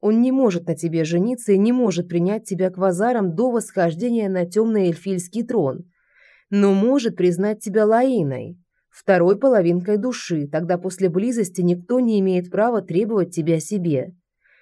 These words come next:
Я предлагаю тебе стать моей женой», ответил мне Ланель. И я упала в ближайшее кресло, потому что ноги перестали держать. Разве не об этом я мечтала в своих розовых грёзах о принцах и ректорах?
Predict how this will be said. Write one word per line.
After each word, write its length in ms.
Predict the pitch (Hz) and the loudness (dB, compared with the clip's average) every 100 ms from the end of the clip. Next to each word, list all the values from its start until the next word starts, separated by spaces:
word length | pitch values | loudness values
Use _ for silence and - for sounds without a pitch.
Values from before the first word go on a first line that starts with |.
| _ _ _ | _ _ _
Я 300 | - 165 220 | -8 0 0
предлагаю 560 | 247 277 220 214 190 170 | 0 -2 0 0 2 0
тебе 300 | 170 175 160 | -2 -4 -4
стать 340 | - 208 214 | -2 -2 0
моей 340 | 226 196 190 196 | 0 0 2 0
женой», 600 | 185 240 214 147 143 - _ _ | 2 0 0 -2 -4 -10 _ _
ответил 640 | 165 147 143 196 - 247 | -4 -2 -2 -2 -2 0
мне 260 | 214 170 170 | 0 2 2
Ланель. 580 | 185 175 156 139 139 _ _ _ _ _ _ _ _ | 2 0 -2 -6 -10 _ _ _ _ _ _ _ _
И 100 | 170 | -2
я 180 | 185 302 | 2 2
упала 380 | 320 285 294 277 | 0 0 2 2
в 40 | |
ближайшее 600 | 202 214 202 226 220 180 | 2 2 2 0 0 0
кресло, 420 | 175 185 277 247 226 | 0 0 -2 -2 -4
потому 320 | 214 220 233 | -2 -2 -2
что 160 | - | -2
ноги 380 | 185 190 277 254 | 0 2 2 2
перестали 560 | 269 208 185 - 175 175 | -2 -2 -2 0 0 2
держать. 640 | 185 180 175 135 - - _ - - - | 0 -2 -4 -8 -10 -20 _ -20 -20 -2
Разве 320 | 185 185 175 | 2 2 2
не 140 | 175 | 2
об 160 | 170 151 | 2 2
этом 240 | 240 285 | 0 0
я 160 | 262 247 | 0 0
мечтала 460 | 240 233 - 285 277 | -2 -2 -2 0 -2
в 60 | |
своих 320 | - 240 233 | -2 -2 0
розовых 420 | 208 254 233 226 175 | 0 0 0 -2 0
грёзах 480 | 190 262 269 247 | 0 2 2 0
о 80 | 208 | -2
принцах 500 | 180 202 254 254 247 | -4 -4 -4 -4 -4
и 80 | 285 | 0
ректорах? 680 | 302 214 - 139 123 - | 2 2 0 -10 -10 -16